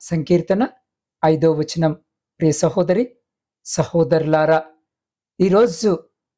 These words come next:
ఈ వాక్యము వినుచున్న మీ అందరికీ మన ప్రభువును ప్రియరక్షకుడైన యేసు క్రీస్తు మహిమ కలిగిన నామమున ఈ నూతన దినపు శుభములను,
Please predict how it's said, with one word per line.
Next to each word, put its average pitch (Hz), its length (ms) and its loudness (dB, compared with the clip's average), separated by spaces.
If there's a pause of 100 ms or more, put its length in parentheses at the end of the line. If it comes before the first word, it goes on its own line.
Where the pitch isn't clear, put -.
(160)
ఈ 202 40 2
వాక్యము 226 480 0
వినుచున్న 175 540 0 (260)
మీ 165 120 2
అందరికీ 175 680 0 (340)
మన 170 140 2
ప్రభువును 185 560 0 (560)
ప్రియరక్షకుడైన 190 1040 0 (640)
యేసు 240 320 0
క్రీస్తు 226 720 -4 (440)
మహిమ 220 380 2
కలిగిన 196 420 0
నామమున 165 580 0 (480)
ఈ 208 100 2
నూతన 240 420 0
దినపు 175 320 -2
శుభములను, 180 600 0